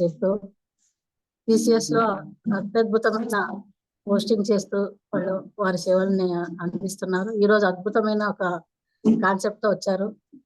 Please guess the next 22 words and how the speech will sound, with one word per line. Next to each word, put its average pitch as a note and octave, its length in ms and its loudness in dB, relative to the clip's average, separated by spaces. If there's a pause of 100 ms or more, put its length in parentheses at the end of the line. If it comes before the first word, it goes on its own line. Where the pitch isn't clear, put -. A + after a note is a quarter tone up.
దేవ A3+ 260 4
రహస్యాలు. F#3 640 -2 (760)
పత్రిజీ A3 420 2
గారు, G3+ 320 2 (680)
ఆ, F#3+ 40 -6 (460)
వరలక్ష్మి A3 460 0
మేడం G3+ 340 2
గారికి F#3 260 -2
చెప్పిన F#3+ 380 -4 (500)
అత్యద్భుతమైన G#3 800 0 (280)
కాన్సెప్ట్ F3+ 520 -4 (840)
దేవ G3 280 2
రహస్యాల F#3+ 560 0
గురించి F3+ 440 -2
మనతో F3 340 0 (400)
వాళ్ళు E3+ 200 0 (300)
పంచుకుంటారు. F#3+ 640 -2 (800)
మేడం, G3+ 240 0
మీకు G#3 220 -2
ఆత్మీయ G3+ 380 0
ఆహ్వానం G3+ 440 0
మేడం. G#3 220 0